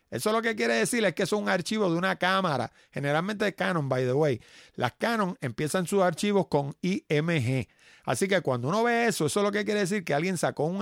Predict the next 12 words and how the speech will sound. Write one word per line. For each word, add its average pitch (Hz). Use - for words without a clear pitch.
un 180
archivo 165
de 127
una 151
foto 185
Canon 170
y 147
lo 135
puso 185
ahí 226
como 180
estaba 180